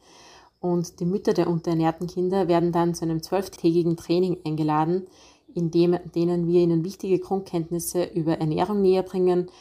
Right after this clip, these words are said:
Kochtipps für ausgewogenere Speisen geben und sie dann auch wieder zu Hause besuchen und gemeinsam diese Speise zubereiten. Und essentiell dabei ist die lokale Verfügbarkeit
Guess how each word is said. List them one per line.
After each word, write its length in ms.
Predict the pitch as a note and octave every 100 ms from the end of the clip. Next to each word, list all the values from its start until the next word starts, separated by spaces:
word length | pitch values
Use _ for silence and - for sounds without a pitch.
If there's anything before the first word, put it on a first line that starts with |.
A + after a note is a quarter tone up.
| - -
Kochtipps 640 | - F3+ - - F4+ -
für 220 | - F3 -
ausgewogenere 720 | D#3+ - E3 E3 E3 D#3+ D#3+
Speisen 400 | - E3+ F#3 F#3+
geben 340 | F#3 F3+ F#3
und 200 | F3+ E3+
sie 200 | D#3+ E3+
dann 140 | E3 E3
auch 260 | E3 E3
wieder 140 | D#3+ E3+
zu 140 | E3+
Hause 260 | D#3+ E3 D#3+
besuchen 540 | D#3 F#3+ G3+ G#3 G3 - - _ -
und 140 | E3
gemeinsam 440 | E3 E3 E3+ E3+
diese 220 | D#3+ D#3 E3
Speise 400 | - E3+ D#3+ E3
zubereiten. 680 | E3 F3 E3 E3+ - D#3 - _ _ _ _ _ _ - -
Und 380 | F3+ E3+ E3 -
essentiell 460 | F3 F#3 F3+ F#3 F#3+
dabei 440 | G3 F#3+ F3+ F#3+ - - _
ist 180 | - -
die 40 | E3+
lokale 480 | E3+ - E3+ F3
Verfügbarkeit 920 | F#3 - F3 G3 - F3+ E3+ D#3+ E3+